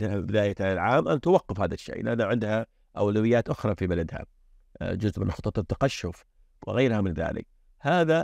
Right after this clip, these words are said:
أدى إلى انخفاض حاد جدًا في مبيعات السيارات الكهربائية في ألمانيا تحديدًا بنسبة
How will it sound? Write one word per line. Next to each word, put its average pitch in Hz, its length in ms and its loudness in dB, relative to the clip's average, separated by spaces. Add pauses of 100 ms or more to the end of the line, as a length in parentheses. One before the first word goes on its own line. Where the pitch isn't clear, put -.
أدى 120 320 2
إلى 113 240 0
انخفاض 123 500 0
حاد 143 400 2
جدًا 104 480 -2
في 110 120 0
مبيعات 104 460 2
السيارات 104 340 -2
الكهربائية 98 520 -2
في 165 180 2
ألمانيا 139 340 4
تحديدًا 98 500 -2 (440)
بنسبة 123 440 -2